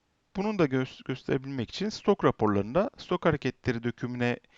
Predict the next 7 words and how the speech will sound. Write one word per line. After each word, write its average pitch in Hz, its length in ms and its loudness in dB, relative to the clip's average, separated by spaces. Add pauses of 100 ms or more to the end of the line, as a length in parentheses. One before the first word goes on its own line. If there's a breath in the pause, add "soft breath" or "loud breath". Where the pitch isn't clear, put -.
(240 soft breath)
giriyorum 190 460 0 (480 loud breath)
ve 139 60 -2
kısıt - 340 4
sekmesine 117 680 -4
baktığımda 147 680 0 (420 loud breath)
burada 220 240 4
ise 214 400 2